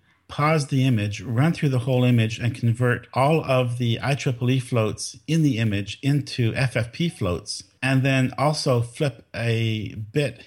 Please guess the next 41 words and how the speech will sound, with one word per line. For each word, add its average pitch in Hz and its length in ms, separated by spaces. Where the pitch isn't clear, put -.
in 120 160
my 117 140
interpreter 110 720
that 117 180
says, 120 420
"Stop - 500
doing 151 240
the 123 80
conversion, 131 840
now 127 360
start 127 380
using 123 360
it 117 140
as 120 280
direct 120 380
F 117 180
F 117 160
P," 123 300
and 127 160
then 117 220
go. 101 300
And 127 160
then 120 120
I 117 80
was 117 160
able 123 220
to 117 320
just 117 280
hit 160 160
that 143 200
key, 151 200
and 120 100
suddenly, 127 380
boom, 117 580
everything 139 380
started 127 280
using 123 320
F 127 220
F 117 180
P 120 320
floats. - 520